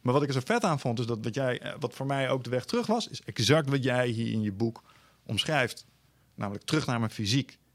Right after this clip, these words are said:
Eh, vanuit mijn hoofd, vanuit het denken, terug naar het bewegen. Eh, en jij voegt daar een paar lagen aan toe die, van, van dingen die ik stiekem al wel wist. Bijvoorbeeld dat de manier van bewegen ook dicteert wat het weer doet met je brein en dus met je lichaam en dus met je gevoel. Dus daar zitten hele logische verbanden tussen die ineens samenvielen omdat ik het, ja,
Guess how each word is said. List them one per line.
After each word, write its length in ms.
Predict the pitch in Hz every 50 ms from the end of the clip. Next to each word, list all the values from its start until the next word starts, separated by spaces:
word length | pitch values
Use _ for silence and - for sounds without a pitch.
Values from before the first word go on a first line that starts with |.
| _
Eh, 140 | - - 98 95
vanuit 400 | - - - 120 123 135 147 139
mijn 160 | 135 123 120
hoofd, 300 | 120 110 127 135 139 135
vanuit 260 | - 135 127 127 123 120
het 100 | 113 104
denken, 280 | 120 120 120 - -
terug 220 | - - 135 - -
naar 140 | 120 117
het 120 | 113 107 101
bewegen. 500 | 101 98 123 135 143 117 - - 117 - _ - - - - - - - -
Eh, 220 | - 107 107 110
en 60 | 110 107
jij 100 | 110 113
voegt 200 | - - 131 -
daar 160 | 123 120 123
een 100 | 117 113
paar 200 | - 117 110 110
lagen 360 | 113 127 147 160 156 - 127
aan 140 | 123 120 107
toe 180 | - 117 113
die, 220 | 110 117 117 113 -
van, 160 | - 107 -
van 120 | - 123 120
dingen 220 | 117 123 123 117
die 120 | 117 117 113
ik 80 | 107
stiekem 360 | 101 - - 151 139 - 127 127
al 100 | 120 113
wel 160 | 113 113 117
wist. 300 | 147 170 151 156 - -
Bijvoorbeeld 360 | - 117 - 113 110 - - - - - -
dat 160 | - 113 113
de 60 | 107 110
manier 260 | 113 120 147 175 175
van 140 | - 165 143
bewegen 320 | 127 120 120 117 - 113
ook 140 | 123 147 131
dicteert 380 | 123 117 - - 135 127 117
wat 100 | 110 113
het 100 | 113 110
weer 160 | 98 113 107 -
doet 260 | - 143 135 - - _ _ _ _ _ _ -
met 180 | - 113 104
je 60 | -
brein 320 | 107 104 127 131 123 113 113
en 120 | - 107
dus 140 | 104 135 117
met 140 | 123 120 -
je 80 | -
lichaam 320 | 123 139 123 - 123 110 113
en 160 | 113 110 110
dus 180 | 107 131 123 -
met 180 | 120 110 101
je 60 | -
gevoel. 500 | 107 - - - - - 139 123 107 107 - _ - - - - - -
Dus 80 | - -
daar 100 | - 107
zitten 260 | - 127 123 117 117
hele 180 | 117 131 139 127
logische 460 | 123 127 131 127 127 127 117 - -
verbanden 440 | - - 113 110 147 170 165 143 -
tussen 280 | - 120 107 - -
die 80 | 107 117
ineens 320 | 131 147 175 190 180 -
samenvielen 600 | - - 220 214 208 196 185 - - 180 170 170
omdat 200 | 170 160 151 160
ik 80 | 147 143
het, 120 | 143 127
ja, 240 | - 127 131 123 104